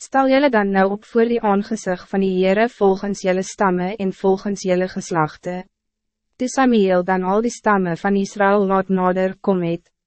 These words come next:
is die stam van Benjamin aangewys, en toe hy die stam van Benjamin volgens sy geslagte laat nader kom het, is die geslag van Matri aangewys, verder is Saul,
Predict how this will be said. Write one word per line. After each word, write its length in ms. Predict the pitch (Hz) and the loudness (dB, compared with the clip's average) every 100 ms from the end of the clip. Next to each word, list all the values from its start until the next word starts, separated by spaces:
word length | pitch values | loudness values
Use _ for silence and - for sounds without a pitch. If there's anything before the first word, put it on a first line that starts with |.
| - | -6
is 160 | 196 - | -4 -2
die 120 | 254 | -4
stam 360 | - 233 220 | 0 2 2
van 260 | 214 220 208 | 2 0 0
Benjamin 580 | 190 214 214 208 208 190 | 2 0 0 0 0 0
aangewys, 800 | 175 175 180 160 156 170 - _ _ _ | 0 -2 -4 -8 -10 -12 -16 _ _ _
en 180 | 208 202 | -6 -4
toe 180 | 202 220 | 0 0
hy 200 | 202 190 | 2 2
die 100 | 233 | 0
stam 380 | - - 226 233 | -2 0 2 2
van 200 | 254 254 | 0 0
Benjamin 640 | 220 240 240 262 233 208 | 2 2 2 0 0 -2
volgens 460 | 196 196 196 220 - | 0 -2 0 -4 0
sy 120 | 226 | -2
geslagte 580 | 226 240 - 208 - 208 | -2 -6 -2 -2 0 0
laat 260 | 185 185 180 | 2 0 0
nader 400 | 180 175 185 180 | 0 0 -2 -4
kom 260 | - 175 170 | -2 -2 -2
het, 160 | 175 _ _ _ | -6 _ _ _
is 180 | 185 - | -12 -6
die 80 | 214 | -6
geslag 560 | - 226 - 190 180 - | -2 -6 0 0 0 -2
van 200 | 208 190 | -2 0
Matri 460 | 180 185 214 226 226 | 0 -2 -2 -2 0
aangewys, 800 | 185 180 175 170 160 160 - _ _ | 0 -2 -4 -8 -8 -10 -14 _ _
verder 560 | - 196 190 208 214 | -4 -2 0 -2 -2
is 220 | 185 - - | -4 -6 -2
Saul, 340 | 180 170 | 0 0